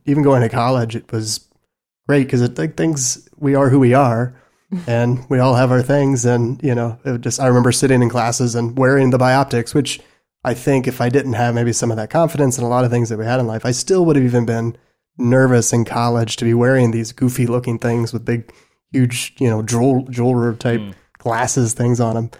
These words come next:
Speaker 1: People would sometimes ask, or sometimes I would just say it to someone next to me, "Hey, it's okay. These are, these just help me see." And they, you would see them calm down.
Speaker 2: <laughs>
Speaker 1: Okay. <laughs>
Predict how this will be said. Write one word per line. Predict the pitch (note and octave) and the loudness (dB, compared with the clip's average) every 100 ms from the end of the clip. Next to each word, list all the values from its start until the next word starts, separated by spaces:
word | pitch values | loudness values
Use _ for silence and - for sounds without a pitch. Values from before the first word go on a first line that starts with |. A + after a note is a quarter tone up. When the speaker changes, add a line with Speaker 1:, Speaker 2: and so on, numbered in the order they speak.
| _ _ _ | _ _ _
Speaker 1:
People | A3 G3 | 2 4
would | F3+ | 4
sometimes | - F3+ D#3 B2+ A#2+ | 4 2 4 4 4
ask, | A#2 B2 - | 2 0 -2
or | C3+ | 0
sometimes | - C#3 B2+ A#2 | 2 2 2 2
I | |
would | A2+ | 0
just | A2+ G#2+ | -2 -2
say | - C3 | 0 0
it | A#2 | 0
to | A#2 | -4
someone | A#2+ A2+ | -2 -2
next | A2 A2 | -4 -6
to | |
me, | A2 - _ | -14 -16 _
"Hey, | C3+ A#2 A2 | -8 -8 -8
it's | A#2+ | -8
okay. | B2+ B2+ A2+ | -4 -2 0
These | A#2+ B2 | 0 0
are, | A#2 - - | -2 -4 -4
these | D3 | 0
just | D3 - | 0 0
help | D3 | 2
me | C#3 | 2
see." | C3 C#3+ B2 - - - - | 4 2 2 -4 -20 -12 -2
And | A2+ C#3+ | 2 6
they, | F#3 | 6
you | G3 | 6
would | D#4 | 6
see | A3+ | 6
them | E3 C#3+ D3 | 4 4 2
calm | - C3+ C3+ B2+ | 2 2 4 4
down. | B2 A#2 A2 | 4 4 4
Speaker 2:
<laughs> | - E4 D4 C#4 A#3+ - A3 D3+ C4+ | 6 6 6 2 2 0 2 4 4
Speaker 1:
Okay. | A#3+ C4+ - | 4 2 2
<laughs> | - B2 - - E4+ C#4 | 0 2 2 2 2 -2